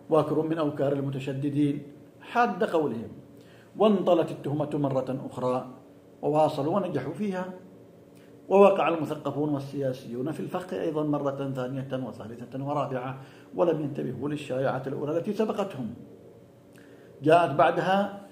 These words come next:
الشائعات الحوثية ضد تعز وعدن والبيضاء، وقد أصبحت صنعاء تحت أيديهم.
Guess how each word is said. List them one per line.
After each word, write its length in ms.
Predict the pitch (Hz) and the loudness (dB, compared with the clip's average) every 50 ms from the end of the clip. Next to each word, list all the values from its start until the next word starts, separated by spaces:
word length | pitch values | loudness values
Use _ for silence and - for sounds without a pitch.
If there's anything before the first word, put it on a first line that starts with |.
| - - - - | -20 -20 -18 -16
الشائعات 720 | - - - - 160 147 151 143 131 151 175 185 180 175 170 | -14 -10 -4 0 2 4 4 4 4 4 4 4 2 2 0
الحوثية 760 | 135 127 - 139 139 135 139 180 180 170 175 165 151 - - - - - - - | -4 -4 -4 -4 -2 -2 -2 0 2 4 4 4 2 0 -6 -12 -16 -18 -4 2
ضد 320 | 156 160 160 139 151 135 | 2 4 4 4 2 0
تعز 440 | 135 139 131 - 143 151 147 143 139 | 2 2 2 4 4 2 2 2 0
وعدن 520 | 135 117 120 131 139 139 135 135 139 160 180 | -2 0 0 2 2 2 2 2 0 -2 -2
والبيضاء، 640 | 185 190 185 190 208 202 190 180 170 170 175 - - - - - - - - - | -2 0 2 6 6 6 8 8 8 6 6 4 0 -8 -14 -16 -18 -20 -18 -16
وقد 120 | - 113 113 | -12 -10 -10
أصبحت 420 | 123 131 147 143 131 160 151 - | -8 -6 -4 -2 0 0 0 0
صنعاء 280 | - 170 160 143 175 170 | 0 -2 0 0 -2 -2
تحت 200 | 185 170 - 214 | -4 -2 0 2
أيديهم. 480 | 214 226 202 233 208 156 131 110 - | 2 2 2 2 2 2 0 0 -2